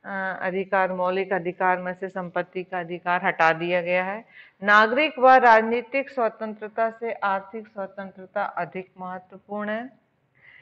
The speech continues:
विकास के लिए खुली प्रतियोगिता का सिद्धांत उत्तम है। आपने देखा ना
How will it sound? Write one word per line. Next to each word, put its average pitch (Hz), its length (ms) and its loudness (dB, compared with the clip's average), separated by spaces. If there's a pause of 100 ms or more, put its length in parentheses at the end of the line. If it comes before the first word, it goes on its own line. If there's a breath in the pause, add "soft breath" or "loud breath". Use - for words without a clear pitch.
(180 soft breath)
विकास 262 580 8
के 302 120 2
लिए 285 220 2
खुली 277 420 2
प्रतियोगिता 220 840 -2
का 220 240 -2
सिद्धांत 196 600 -8 (100)
उत्तम 208 460 -8
है। 220 100 -10
आपने 185 400 -10
देखा 180 380 -8
ना 320 160 -4